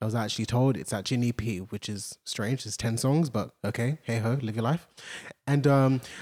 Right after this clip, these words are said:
I can't really say too much about it because I'm still kind of digesting it, getting into it. But I really do like it.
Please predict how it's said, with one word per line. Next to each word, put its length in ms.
I 120
can't 140
really 100
say 120
too 220
much 220
about 280
it 140
because 400
I'm 160
still 340
kind 300
of 220
digesting 500
it, 140
getting 260
into 320
it. 240
But 420
I 140
really 240
do 160
like 300
it. 200